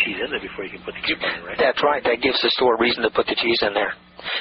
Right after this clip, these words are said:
Speaker 2: because you're gonna be driving all this traffic to their stores. And you could test that on it. So you're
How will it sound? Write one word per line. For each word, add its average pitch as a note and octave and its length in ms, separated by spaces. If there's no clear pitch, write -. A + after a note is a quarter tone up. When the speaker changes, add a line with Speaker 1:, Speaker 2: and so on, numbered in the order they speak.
Speaker 2:
because B2 260
you're A#2+ 100
gonna A#2+ 120
be A#2 120
driving A#2+ 440
all A2 200
this G#2+ 160
traffic A#2 420
to A2+ 100
their G#2+ 140
stores. G#2+ 440
And C3+ 100
you F3+ 120
could A3+ 140
test - 340
that A2 180
on A2+ 160
it. - 260
So C#3 60
you're B2 180